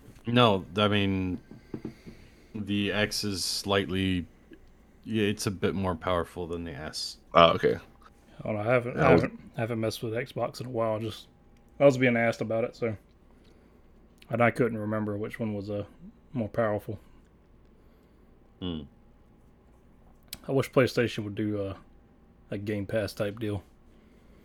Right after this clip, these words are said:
Speaker 2: Yep.
Speaker 3: The
Speaker 2: Well, they got
Speaker 3: little
Speaker 2: PlayStation, PlayStation Plus, but that's not like game, anything like Game
Speaker 3: Yeah.
Speaker 2: Pass.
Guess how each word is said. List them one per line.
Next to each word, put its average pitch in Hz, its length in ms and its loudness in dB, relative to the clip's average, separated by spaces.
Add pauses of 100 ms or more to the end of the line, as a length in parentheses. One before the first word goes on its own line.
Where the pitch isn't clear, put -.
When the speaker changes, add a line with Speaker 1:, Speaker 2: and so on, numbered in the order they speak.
(1900)
Speaker 2:
Yep. 107 300 6 (340)
Speaker 3:
The 120 120 4
Speaker 2:
Well, 107 80 10
they 92 100 8
got 101 160 6
Speaker 3:
little 101 60 10
Speaker 2:
PlayStation, 95 440 6 (180)
PlayStation 101 460 10
Plus, 98 460 12 (160)
but 92 120 -4
that's - 180 4
not 87 140 10
like 92 200 10
game, 85 300 6 (100)
anything 95 220 6
like 87 180 10
Game 92 180 10
Speaker 3:
Yeah. 80 60 4
Speaker 2:
Pass. 87 320 8